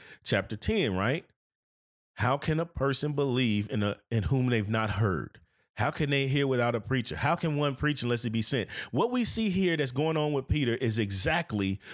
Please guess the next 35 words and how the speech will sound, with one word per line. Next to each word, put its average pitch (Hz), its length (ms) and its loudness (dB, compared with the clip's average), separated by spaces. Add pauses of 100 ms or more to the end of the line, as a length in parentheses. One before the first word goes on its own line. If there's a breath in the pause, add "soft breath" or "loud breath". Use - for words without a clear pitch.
(120)
what 120 240 0
Paul 175 320 0
spoke 175 400 0
about 104 340 0
in 107 160 0
Romans 117 400 0
chapter 110 280 0
ten. 165 500 -2 (680)
So 151 180 0
he 233 180 0
was 196 160 0
being 147 320 2
sent - 440 4 (680)
to 123 260 0
see, - 360 4 (100)
to 131 240 0
share 254 440 0
the 220 140 -2
word 208 400 0
of 131 160 -4
God 95 400 0 (340 loud breath)
with 165 320 0
an 180 120 0
individual. 180 560 -2 (360 soft breath)
So 156 240 0
all 196 220 0
these 214 180 -2
people, 196 500 -2 (340)
um, 139 320 0 (100)
I'm 165 140 0
gonna 190 100 0
tell - 200 2
you, 175 260 0
it's, 160 340 0
um, 123 500 0